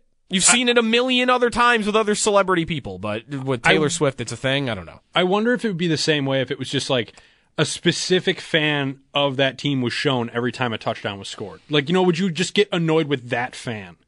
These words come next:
Speaker 2: Because it's, "Oh, I just, my team just got scored on, and now I have to see this fan again cheering all
Speaker 1: I
Speaker 2: over
Speaker 1: don't
Speaker 2: the
Speaker 1: know,
Speaker 2: place."
Speaker 1: man.
Speaker 2: I,
Speaker 1: It's, it's
Speaker 2: I
Speaker 1: a
Speaker 2: don't know.
Speaker 1: s-, it's a second and a half we're talking about during,
Speaker 2: Right,
Speaker 1: after these
Speaker 2: right.
Speaker 1: touchdowns.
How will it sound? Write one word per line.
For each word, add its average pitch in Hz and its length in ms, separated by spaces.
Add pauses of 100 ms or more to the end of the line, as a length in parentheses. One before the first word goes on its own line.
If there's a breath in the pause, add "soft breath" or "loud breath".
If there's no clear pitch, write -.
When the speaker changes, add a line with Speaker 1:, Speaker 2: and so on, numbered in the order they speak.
(220)
Speaker 2:
Because 147 240
it's, 139 160 (420 soft breath)
"Oh, 156 480
I 131 140
just, 143 280
my 143 140
team 165 220
just 143 160
got 147 100
scored 156 300
on, 127 180
and 123 100
now 135 140
I 143 60
have 135 80
to 139 80
see 147 160
this 135 180
fan 143 300
again 117 460
cheering 131 680 (560)
all 139 80
Speaker 1:
I 113 140
Speaker 2:
over - 20
Speaker 1:
don't 135 80
Speaker 2:
the 127 60
Speaker 1:
know, 101 100
Speaker 2:
place." 95 140
Speaker 1:
man. 95 200
Speaker 2:
I, - 20
Speaker 1:
It's, - 280
it's 135 120
Speaker 2:
I 214 60
Speaker 1:
a 208 40
Speaker 2:
don't 165 100
know. 107 140
Speaker 1:
s-, - 120
it's 156 140
a 139 80
second - 600
and 101 120
a 92 80
half 92 520
we're 104 120
talking 101 320
about 90 280
during, 127 300
Speaker 2:
Right, 302 120
Speaker 1:
after 262 120
these 107 220
Speaker 2:
right. 104 80
Speaker 1:
touchdowns. 85 440